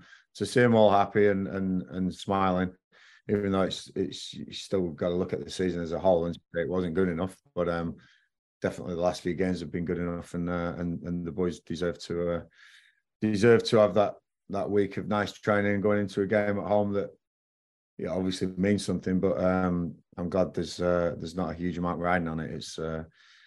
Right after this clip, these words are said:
it was, it would have been a super pressure game, which I, I still back the boys and back that we could have got over the line. But, um, I'm glad we've done it a week early.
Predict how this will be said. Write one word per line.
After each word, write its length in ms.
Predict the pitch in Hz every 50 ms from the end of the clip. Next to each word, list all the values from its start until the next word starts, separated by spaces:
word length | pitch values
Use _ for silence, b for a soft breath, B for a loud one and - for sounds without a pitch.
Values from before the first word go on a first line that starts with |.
| b b b b _ _ _
it 100 | - -
was, 240 | - 87 76 - -
it 100 | - 85
would 160 | 71 73 85 80
have 60 | 78
been 120 | 85 82
a 40 | 78
super 280 | - - 87 69 - 76
pressure 320 | - - 80 76 - 80
game, 300 | - 82 80 78 80 80
which 180 | 82 80 - -
I, 80 | 87 -
I 20 | 92
still 240 | 87 - - 95 90
back 220 | - 90 82 -
the 80 | - 87
boys 320 | 80 90 92 98 92 90
and 120 | 87 87
back 220 | 80 - 85 - -
that 100 | 85 71
we 120 | 67 87 -
could 160 | - 98 87
have 80 | 87
got 220 | - 92 87 - -
over 180 | 87 87 85
the 80 | 85 82
line. 320 | 80 87 87 85 80 82
But, 180 | 80 82 82 80
um, 280 | 85 82 82 82 80 80 b b b b _ -
I'm 100 | 87 82
glad 180 | 82 85 85 80
we've 140 | 85 82
done 140 | - 92 87
it 80 | 80 82
a 20 |
week 220 | 82 87 85 - 92
early. 180 | 95 92 82